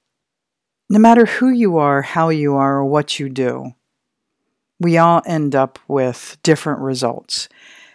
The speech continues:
And I've been witnessing this experience that another business is going through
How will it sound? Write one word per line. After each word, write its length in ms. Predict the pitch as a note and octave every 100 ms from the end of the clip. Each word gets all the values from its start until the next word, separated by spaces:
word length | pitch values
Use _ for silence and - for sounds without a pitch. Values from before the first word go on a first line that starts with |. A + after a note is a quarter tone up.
| _ -
And 380 | D#3 D#3 D#3
I've 600 | - E3 F3 F3+ D#3 D3 _
been 500 | E3+ D#3 D3+ D3 D3 - _
witnessing 1160 | F3+ G3 C#4 C4 F#3 C#3+ - - A#2+ - B1+ B2+ _ _ _ _ _ _ _ _ _ _ _ -
this 340 | D#3+ D#3 -
experience 1300 | D#3 - - - E3+ E3+ D#3 C3+ B2 - - - - _ _ _ _ _ _ _ _ _ _ _ _ _ _ _ _ _ -
that 680 | D#3+ D3 C#3+ - - - -
another 340 | E3+ F3 F#3+
business 480 | D#3 D3+ D#3+ D3 -
is 140 | D3
going 400 | - C#3+ C3+ C3
through 480 | A#2+ - A#2 B2 B2+